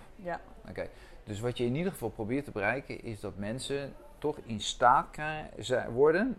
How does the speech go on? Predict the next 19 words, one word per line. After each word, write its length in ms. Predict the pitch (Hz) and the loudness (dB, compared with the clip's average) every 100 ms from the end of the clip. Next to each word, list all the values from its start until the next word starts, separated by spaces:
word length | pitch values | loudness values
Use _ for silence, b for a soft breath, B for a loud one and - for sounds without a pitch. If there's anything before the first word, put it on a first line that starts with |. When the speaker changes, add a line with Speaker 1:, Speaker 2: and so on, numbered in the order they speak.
| - | -2
Speaker 2:
om 160 | 127 | 0
als 140 | 117 110 | 0 -2
het 80 | 107 | 0
ware, 400 | 117 131 147 147 - | 2 0 -2 -8 -8
hè, 140 | 113 | -8
dus 140 | 156 127 | -4 -4
als 180 | 117 | -4
ze 80 | - | -4
zich 100 | 110 | -6
vergelijken, 640 | - 104 107 98 107 143 - b b | -6 -4 2 6 6 4 -4 b b
dan 120 | - | -8
vergelijken 400 | 117 107 95 85 - | -8 -4 -4 -4 -6
ze 40 | |
zich 200 | 123 - | -8 -10
op 120 | - 98 - | -10 -10 -10
één 220 | 95 - | -10 -8
enkel 280 | 104 104 127 | -8 -8 4
thema. 400 | - 143 113 95 - - | 10 12 10 2 -6 -12
Speaker 1:
Ja. 160 | 190 | -6